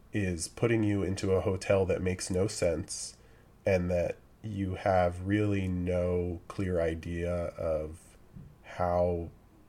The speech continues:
a family is even supposed to exist in this hotel. I mean, I love the scene where he, they show him the completely just, like,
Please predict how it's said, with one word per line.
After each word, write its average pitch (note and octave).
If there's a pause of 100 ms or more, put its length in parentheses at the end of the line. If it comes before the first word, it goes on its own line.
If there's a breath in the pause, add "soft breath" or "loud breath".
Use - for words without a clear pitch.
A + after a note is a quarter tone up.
(100)
a G#2+
family G2+
is F2
even F#2
supposed -
to F2
exist E2 (260)
in B2+
this C3
hotel. C3 (300 loud breath)
I -
mean, G#2+
I G2+
love G#2
the G2+
scene F#2
where E2+
he, D#2
they F2+
show F#2
him F2+
the E2 (220)
completely B2+
just, F#2
like, D#2+